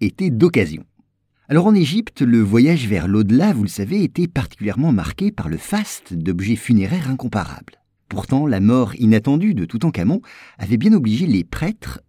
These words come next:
à faire avec les moyens du bord. Mais attention, malgré tout, quand l'archéologue Howard Carter a découvert la tombe du jeune pharaon, c'est un amas d'objets précieux en tout genre qu'il a découvert. Plus de cinq mille artefacts, allant de la plus minuscule bague au sacré sarcophage, y étaient effectivement entassés,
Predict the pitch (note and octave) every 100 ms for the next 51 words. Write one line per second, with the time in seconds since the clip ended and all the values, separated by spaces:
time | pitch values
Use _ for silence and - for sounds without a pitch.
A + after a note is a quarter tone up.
0 | _ D3 - G3+ A2 F3 E3+ G#2 F2 A#2
1 | D#3+ G2 D2+ C#2 C#2+ - _ _ _ _
2 | D#2 A2 - A#2 F2+ F2+ F#2 F#2+ D3+ C#3
3 | F2 D#2 D#2+ - F#2+ G#2 G2+ F2+ F2 G#2
4 | G#2 E2+ - G3 E3+ E2 C#2+ C#2 C#2+ F2
5 | - G#2 B2 D#2 C2+ F#3 F3+ F#2+ D2 E2
6 | B2 - D2 E2+ F#3 F#3+ - - - -
7 | - F#2 F#2 A#2 C#3+ A2+ F2 F2+ - D#2+
8 | - A2+ D#2 E2 A2+ D#3 - G2 G#2+ G#2+
9 | F#2 D2+ - - _ _ - - A2+ G2+
10 | F2+ - A2+ C3 A2+ - G2+ - G3+ A3
11 | - F2+ F#2 E2+ D#2+ D2 F2+ E2+ G2 G2+
12 | - - E2 A2+ F3+ A#2 D#2+ - D3 C3+
13 | - - - - B2 D3+ C3+ E2+ - A#2+
14 | G#2+ - - E2+ A#2+ C3 - F2+ - -